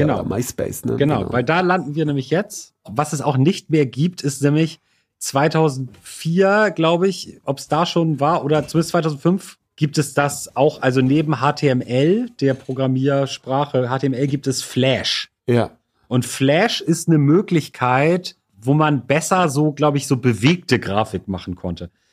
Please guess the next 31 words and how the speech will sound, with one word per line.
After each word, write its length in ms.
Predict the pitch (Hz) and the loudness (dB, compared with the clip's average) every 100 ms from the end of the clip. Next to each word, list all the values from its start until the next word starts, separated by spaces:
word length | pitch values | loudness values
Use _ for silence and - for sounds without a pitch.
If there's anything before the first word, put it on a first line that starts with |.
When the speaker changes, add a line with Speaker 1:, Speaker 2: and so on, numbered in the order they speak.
| _ - | _ -10
Speaker 1:
Es 120 | 107 | -4
ging 120 | 139 | 0
dann 120 | 156 | 2
plötzlich 300 | 156 156 143 | 2 0 0
los, 340 | 131 151 185 - | 2 4 2 0
dass 280 | 147 147 | -2 -2
Leute 560 | 117 127 151 160 147 139 - _ _ | 0 2 4 4 2 2 -6 _ _
so 240 | - 123 135 | -2 0 2
aufwendige 680 | 139 214 180 147 127 117 104 | 4 4 4 4 4 2 4
Homepages 680 | 110 104 101 95 - - | 2 2 0 0 -2 -4
hatten, 200 | 90 - | -6 -6
die 140 | 92 107 | -4 -2
nicht 180 | 127 | 0
nur 100 | 139 | 0
irgendwie 180 | 120 - | -2 -2
so 120 | 104 | -4
Text 460 | 110 - 160 - - | -4 -4 -6 -8 0
waren 440 | 180 180 185 196 - _ | 2 2 2 -2 -8 _
Speaker 2:
Ja. 220 | 131 117 - _ _ _ _ | 0 0 -2 _ _ _ _
Speaker 1:
und 420 | 139 131 123 - | 2 2 -2 -10
Rubriken, 600 | 120 117 120 120 175 180 | -4 -4 -2 -2 -2 0
sondern 300 | 151 156 160 | 0 2 4
dann 180 | 151 139 | 2 0
wurde 180 | 147 170 | 2 2
es 100 | 170 | 0
so 120 | 151 | 0
in 160 | 135 139 | 2 2
Mode, 380 | 131 160 180 151 | 2 2 2 0
dass 220 | 143 143 | -2 -2
da 140 | 160 - | -4 2
irgendwelche 640 | 147 160 139 147 147 147 | 2 2 2 2 2 2